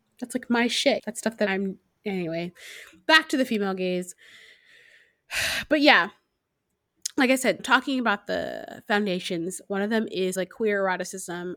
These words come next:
around K-pop and skinship and the complicated stuff around that. Then there's, like, the non-threatening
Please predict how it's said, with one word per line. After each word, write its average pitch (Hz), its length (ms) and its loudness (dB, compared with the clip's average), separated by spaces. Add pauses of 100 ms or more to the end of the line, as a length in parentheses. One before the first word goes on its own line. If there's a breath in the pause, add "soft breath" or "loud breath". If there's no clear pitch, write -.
around 175 720 -4 (100)
K-pop 165 600 -4 (320)
and 185 120 -4
skinship 170 640 -2 (380 loud breath)
and 170 80 -6
the 175 40 -6
complicated 185 840 0
stuff - 300 -6
around 180 340 -4
that. 180 420 0 (500 loud breath)
Then 202 180 2
there's, 190 200 2
like, 185 160 -2
the 190 80 -2
non-threatening 190 1160 2